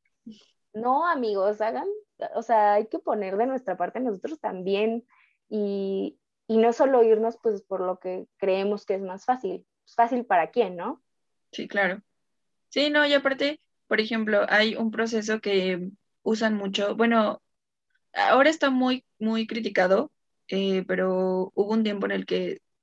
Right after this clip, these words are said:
Speaker 2: lo usaron mucho, que se llama sandblasting. El sandblasting es básicamente desgastar en el mundo de la moda,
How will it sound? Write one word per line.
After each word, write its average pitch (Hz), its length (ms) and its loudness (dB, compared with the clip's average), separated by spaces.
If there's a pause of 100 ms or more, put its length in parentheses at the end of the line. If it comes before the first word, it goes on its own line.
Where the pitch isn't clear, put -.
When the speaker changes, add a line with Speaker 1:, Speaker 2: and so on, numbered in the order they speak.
(140)
Speaker 2:
lo 202 220 2
usaron 202 420 2
mucho, 208 420 -2 (380)
que 208 360 2
se 202 140 -6
llama 196 420 2
sandblasting. 202 920 0 (1200)
El 208 580 4
sandblasting 240 840 0 (100)
es 208 320 -2
básicamente 208 840 0 (140)
desgastar 196 800 0
en 202 140 0
el 190 120 2
mundo 233 280 2
de 269 80 4
la 180 120 0
moda, 185 340 0